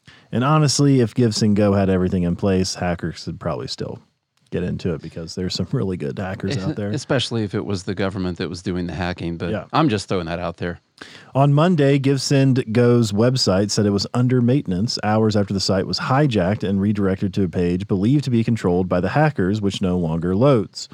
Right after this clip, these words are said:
Speaker 1: The redirected page condemned the truckers who descended on Canada's capital to oppose mandatory covid nineteen vaccinations,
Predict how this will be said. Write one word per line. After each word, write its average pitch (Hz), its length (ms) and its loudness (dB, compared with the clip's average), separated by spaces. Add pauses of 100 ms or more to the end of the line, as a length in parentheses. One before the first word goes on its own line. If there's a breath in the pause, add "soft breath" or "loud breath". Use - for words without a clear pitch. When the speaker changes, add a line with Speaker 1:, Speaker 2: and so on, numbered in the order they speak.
(440 loud breath)
Speaker 1:
The 95 80 -2
redirected 92 540 0
page 127 420 2
condemned 127 560 2
the 175 80 0
truckers 120 560 -2
who 107 140 0
descended 104 480 0
on 92 160 -2
Canada's 98 400 -2
capital 101 400 -2
to 110 140 -2
oppose 104 360 0
mandatory 101 420 0
covid 95 280 0
nineteen 95 400 0
vaccinations, 117 720 0